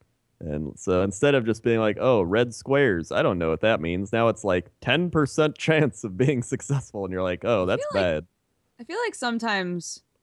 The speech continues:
Speaker 2: I get confused whether I'm walking into, whether I'm, I'm putting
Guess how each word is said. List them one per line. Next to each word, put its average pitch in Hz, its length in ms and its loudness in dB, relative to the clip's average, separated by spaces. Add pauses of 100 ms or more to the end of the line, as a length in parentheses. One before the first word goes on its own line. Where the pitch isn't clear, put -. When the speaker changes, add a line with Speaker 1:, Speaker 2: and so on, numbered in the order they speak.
(400)
Speaker 2:
I 190 120 -2
get 185 260 -4
confused 185 720 -2
whether 170 500 0
I'm 160 460 -2
walking 170 560 -2
into, 160 800 -2 (540)
whether 202 240 4
I'm, 196 260 4
I'm 180 240 -2 (140)
putting 233 760 0